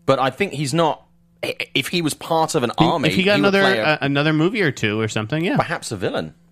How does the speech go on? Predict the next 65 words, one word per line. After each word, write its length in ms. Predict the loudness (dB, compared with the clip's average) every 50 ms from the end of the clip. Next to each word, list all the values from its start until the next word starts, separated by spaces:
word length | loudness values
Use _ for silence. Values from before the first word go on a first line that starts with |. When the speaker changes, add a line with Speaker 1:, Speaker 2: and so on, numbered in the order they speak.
| _ -4
Speaker 2:
Mm-hmm. 280 | -2 0 0 -2 -4 -6 -12 _ _ _ _ _ _ _ _ -10
I 80 | -10
could 160 | -10 -10 -10 -8
see 140 | -6 -2
that. 280 | 0 0 0 0 -2 -8 -18 _ -20 -20 -20 -20 -18
I 60 | -14
could 100 | -8 -8
see 160 | -6 -4 -2
him 60 | -2
as, 100 | -2 0
like, 200 | -2 -2 -4 -6 -8
the 80 | -8
villain 280 | -6 -4 -2 0 2 2
in 120 | 2 2
a 40 | 0
Die 340 | -2 -4 -4 -4 -2 -2 -4
Hard 260 | -4 -4 -6 -6 -6 -6
movie 260 | -8 -8 -6 -8 -10
or 60 | -10
something. 400 | -10 -10 -10 -12 -10 -10 -10 -6
Speaker 1:
Ooh, 1300 | -4 -2 0 0 2 2 2 2 2 2 2 2 2 2 2 2 2 2 2 2 2 2 2 0 0 0 2
I 120 | 2 2 2
like 260 | 2 0 0 0 -2
that. 100 | 0 0
Speaker 2:
I 40 | 2
don't 100 | 2 2
know 60 | 2
what 120 | 2 2 2
is 180 | 0 0 0
the, 80 | -2 -2
what 200 | 0 0 0 0
is 100 | 0 0
going 180 | 0 2 2
on 180 | 2 2 2 0
with 80 | 0 -2
that 180 | -4 -4 -2 -2
Die 220 | 0 0 0 0
Hard 320 | 0 0 -2 -2 -6 -10 -12 -16 -20 -20 _ -8
movie. 360 | -4 -4 -2 0 0 0 0
Speaker 1:
I 60 | 0
have, 180 | 0 0 -2 -2
I 160 | 0 0 0 0
have 100 | 0 0
an 60 | 0
idea, 360 | -2 -2 -2 -2 -2 -2 -4 -8 _
but 60 | -8
I 40 | -8
can't 220 | -6 -6 -6 -6
talk 100 | -8 -8
about 180 | -6 -4 -4 -4
it. 100 | -6 -8 -14 -20 -20 -20 _ _ _ -20 -20 -20 -20 -20 -20 -20 -20 -20 -18 -2
Speaker 2:
For 120 | 0 0
Die 180 | 2 2 0 0
Hard? 260 | -2 -2 -4 -6 -10 -12
Speaker 1:
Yeah. 140 | -14 -16 -16 -16 _ _ _
I 60 | -2 0
know 120 | 0 0 0
what's 120 | -2 -4
happening 240 | -6 -8 -8 -8 -8
with 60 | -8
the 40 | -8
next 160 | -10 -12 -12
Die 120 | -12 -12 -12
Hard 160 | -12 -12 -14
movie. 240 | -14 -16 -16 -18